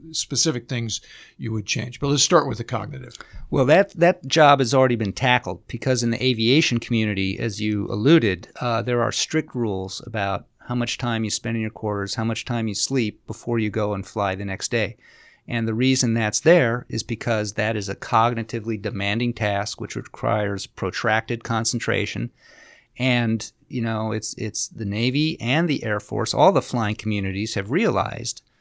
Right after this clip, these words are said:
Speaker 2: that you've gotta be sharp to do this job. So, uh, the structure is already there. Uh, what's missing is the realization that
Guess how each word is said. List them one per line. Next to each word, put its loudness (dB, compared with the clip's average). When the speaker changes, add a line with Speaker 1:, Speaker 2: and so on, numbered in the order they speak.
Speaker 2:
that 0
you've -8
gotta 0
be -4
sharp 0
to -12
do 0
this -4
job. 0
So, 6
uh, 0
the -4
structure 2
is -4
already 2
there. 0
Uh, -2
what's 0
missing 2
is -2
the -2
realization 2
that -2